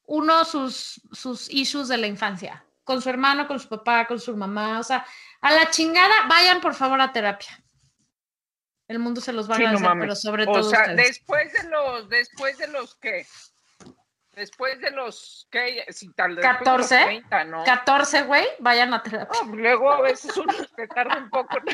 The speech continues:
Speaker 2: resolverlos.
Speaker 1: Sí, pero pasarse la vida, o sea, los, "Ay, es que pobre de mí, porque es que mis papás siempre quisieron más a mi hermano, o es que mi papá, este,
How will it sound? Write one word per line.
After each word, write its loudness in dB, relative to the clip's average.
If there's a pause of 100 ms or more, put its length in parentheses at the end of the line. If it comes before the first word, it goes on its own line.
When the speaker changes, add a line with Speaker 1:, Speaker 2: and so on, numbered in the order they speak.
(160)
Speaker 2:
resolverlos. -2 (2000)
Speaker 1:
Sí, 0
pero 4 (240)
pasarse 4
la 6
vida, 6
o 2
sea, 4
los, -2
"Ay, 4
es -6
que -6
pobre 0
de -4
mí, -6
porque -4 (300)
es -8
que -2
mis -2
papás 4
siempre -2
quisieron -4
más -2
a -6
mi -6
hermano, -2
o 2
es -6
que -2
mi -6
papá, 4
este, -6